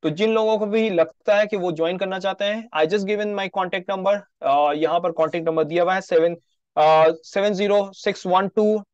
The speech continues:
ट्रिपल वन एट फ़ाइव। उस पे मुझे आप text भी कर सकते हो, WhatsApp भी कर सकते हो और directly Connect to Minds पे जा करके ज्वाइन भी कर सकते हो। Thank you for watching this ones। हम लोग मिलते हैं next class में,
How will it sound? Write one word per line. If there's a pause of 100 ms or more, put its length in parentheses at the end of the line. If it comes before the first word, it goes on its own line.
ट्रिपल
वन (160)
एट
फ़ाइव। (100)
उस
पे
मुझे
आप
text
भी
कर
सकते
हो,
WhatsApp
भी
कर
सकते
हो
और
directly (200)
Connect
to
Minds
पे
जा
करके (360)
ज्वाइन
भी
कर
सकते
हो।
Thank
you
for
watching
this
ones।
हम
लोग
मिलते
हैं
next
class
में,